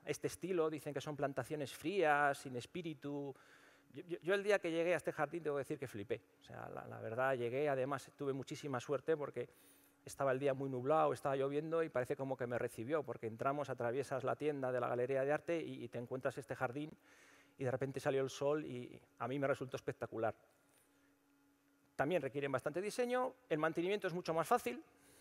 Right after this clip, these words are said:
porque como tienes bloques de distintas especies, pues, alterna-, alternos, etcétera, pues, eh,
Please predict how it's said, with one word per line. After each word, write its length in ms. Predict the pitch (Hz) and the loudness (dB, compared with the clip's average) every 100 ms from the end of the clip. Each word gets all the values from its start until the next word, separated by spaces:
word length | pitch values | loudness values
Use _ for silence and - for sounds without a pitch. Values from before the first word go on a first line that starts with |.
| - | -8
porque 180 | - 131 | -6 -6
como 160 | 131 139 | -2 -2
tienes 240 | 170 170 | 0 0
bloques 380 | 147 190 - 151 | 4 4 4 -2
de 100 | 156 | -2
distintas 440 | 156 - 175 160 | -4 -4 -4 -2
especies, 580 | 160 - 185 - 156 139 - - - - - _ | -2 0 -2 0 -4 -4 -12 -20 -20 -20 -20 _
pues, 460 | 147 135 - - - _ - - _ _ - - | -4 -2 -4 -12 -16 _ -20 -20 _ _ -20 -4
alterna-, 520 | 151 143 156 156 175 - | -2 2 2 2 0 0
alternos, 540 | 143 185 196 175 156 | 2 4 4 2 -2
etcétera, 320 | 165 214 233 | -2 4 4
pues, 240 | 220 151 - - - - - _ | 4 0 -4 -20 -20 -20 -20 _
eh, 220 | - - | -10 -8